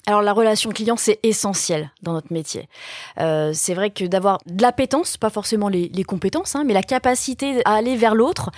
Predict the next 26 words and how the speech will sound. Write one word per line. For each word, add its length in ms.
à 120
discuter, 760
c'est 180
extrêmement 540
important 560
dans 100
notre 220
métier. 380
C'est 160
vrai 140
que, 200
voilà, 160
la 100
personne 360
un 80
petit 180
peu 160
plus, 420
euh, 160
renfermée 480
sur 240
elle-même, 520
et 80
cetera, 500
bon, 120
voilà, 280